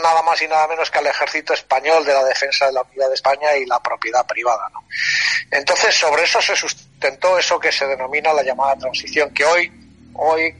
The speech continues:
pues muchos años después, eh, se puede resumir de la siguiente manera, ¿no? Quien fue un pilar de esa transición, el rey emérito está exiliado en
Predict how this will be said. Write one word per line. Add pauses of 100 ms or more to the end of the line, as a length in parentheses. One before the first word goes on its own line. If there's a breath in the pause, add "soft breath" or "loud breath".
(100)
pues
muchos (300)
años
después,
eh,
se
puede
resumir
de
la
siguiente
manera,
¿no? (600 loud breath)
Quien
fue
un
pilar
de
esa
transición,
el
rey
emérito
está
exiliado
en